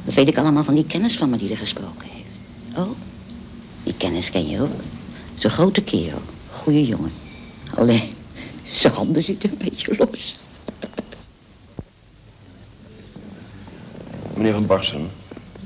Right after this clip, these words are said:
Speaker 2: ik besef dat de herinnering aan deze tragische misdaad voor u bijzonder pijnlijk moet zijn. Wij moeten u echter verzoeken zo zorgvuldig mogelijk antwoord te geven op de vragen van de rechtbank. Tijdens het vooronderzoek hebt u verklaard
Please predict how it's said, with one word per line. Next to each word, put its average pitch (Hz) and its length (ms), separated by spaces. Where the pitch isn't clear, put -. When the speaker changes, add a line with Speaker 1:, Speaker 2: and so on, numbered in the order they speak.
Speaker 2:
ik 107 280
besef 143 380
dat 123 200
de 101 260
herinnering 95 600
aan 87 80
deze 82 300
tragische - 420
misdaad 71 480
voor 73 180
u 73 140
bijzonder 78 360
pijnlijk 82 380
moet - 120
zijn. - 180
Wij 95 160
moeten 147 360
u 139 60
echter - 220
verzoeken - 580
zo 90 380
zorgvuldig 92 720
mogelijk 131 640
antwoord 123 400
te 110 100
geven 110 400
op 113 120
de 87 100
vragen 107 300
van 117 100
de 110 60
rechtbank. 73 460
Tijdens 147 580
het 127 220
vooronderzoek 135 800
hebt 135 160
u 110 60
verklaard 147 540